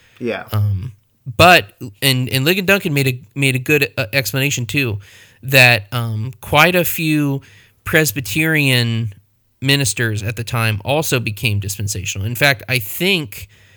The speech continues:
Speaker 2: the developers of dispensationalism were Presbyterians, I believe. At least some of
Speaker 1: That's,
Speaker 2: them were. Some of the
Speaker 1: that's
Speaker 2: earliest
Speaker 1: interesting.
Speaker 2: Yeah.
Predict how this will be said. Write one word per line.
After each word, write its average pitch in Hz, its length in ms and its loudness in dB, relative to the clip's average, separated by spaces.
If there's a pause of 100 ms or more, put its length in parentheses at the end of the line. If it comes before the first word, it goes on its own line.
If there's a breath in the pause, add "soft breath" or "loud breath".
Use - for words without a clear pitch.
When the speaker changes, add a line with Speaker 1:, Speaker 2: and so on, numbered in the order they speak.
(260 soft breath)
Speaker 2:
the 135 100 -2
developers 131 840 2
of 117 100 -6
dispensationalism 110 1000 -2
were 123 440 2 (1120)
Presbyterians, 110 1120 0 (1120)
I 131 100 -2
believe. 117 760 -4 (640)
At 147 60 0
least 143 160 2
some 147 140 4
of 123 80 2
Speaker 1:
That's, 110 80 -4
Speaker 2:
them 95 160 -4
were. 90 280 -10
Some 165 180 0
of 165 60 -2
the 147 80 2
Speaker 1:
that's 160 140 6
Speaker 2:
earliest 156 280 4
Speaker 1:
interesting. 107 460 -4 (380)
Speaker 2:
Yeah. 104 260 0